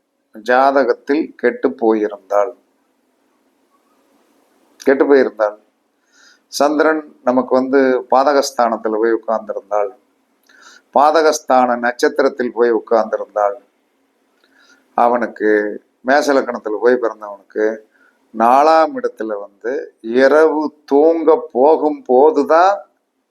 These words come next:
ஒரு ஆறு மணிக்கு ஆபீஸை விட்டு கிளம்பணும்,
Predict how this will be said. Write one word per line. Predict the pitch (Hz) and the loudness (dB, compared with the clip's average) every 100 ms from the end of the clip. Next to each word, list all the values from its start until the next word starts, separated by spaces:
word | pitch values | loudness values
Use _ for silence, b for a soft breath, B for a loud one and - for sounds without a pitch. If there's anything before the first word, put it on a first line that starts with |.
| _ _ _ _ _ _ - | _ _ _ _ _ _ -4
ஒரு | 131 131 | 0 4
ஆறு | 131 131 | 2 0
மணிக்கு | 143 165 156 139 131 120 123 | -2 0 2 4 4 4 4
ஆபீஸை | 131 127 123 | 0 -4 -4
விட்டு | 139 123 - | -4 -10 -4
கிளம்பணும், | 120 127 113 120 175 | 0 0 0 0 -2